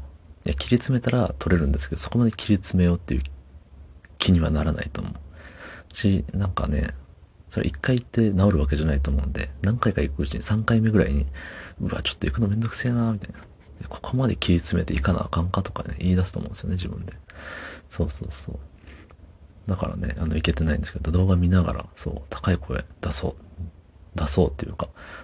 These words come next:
「あ、確かにこんな感じになってるわ」っていうのを、うん、思いながらね、まあ、結局人からもいけずで、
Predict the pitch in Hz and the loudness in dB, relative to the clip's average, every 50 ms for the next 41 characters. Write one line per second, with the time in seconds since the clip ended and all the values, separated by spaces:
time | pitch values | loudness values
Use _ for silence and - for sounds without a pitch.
0 | - - 95 90 - - 92 - - - 76 - - - 90 87 85 - 90 87 | -8 -4 -2 0 2 2 2 2 0 -2 -4 0 2 2 2 4 2 2 2 4
1 | 90 92 - - - 104 110 104 104 101 98 98 95 - - - 90 90 90 87 | 2 2 0 -2 -2 -2 0 0 0 0 0 0 -2 -2 0 2 4 4 6 6
2 | 90 95 90 71 67 - - - - - - - - - - - _ - - 82 | 6 6 4 4 2 -2 -8 -16 -18 -20 -20 -20 -20 -20 -20 -20 _ -4 0 0
3 | 82 78 76 73 - - 87 87 90 92 92 90 87 80 - 62 64 71 69 65 | 2 2 0 0 -2 0 2 4 6 6 6 4 2 2 0 0 2 2 0 0
4 | - 85 87 - 92 - - 87 - - - 87 - 95 85 82 85 85 78 78 | 0 0 -2 -2 -4 -4 -4 -4 -2 -2 -2 2 4 4 4 4 4 4 2 4
5 | - 85 80 80 76 71 71 - - | 4 2 2 2 0 0 0 0 -2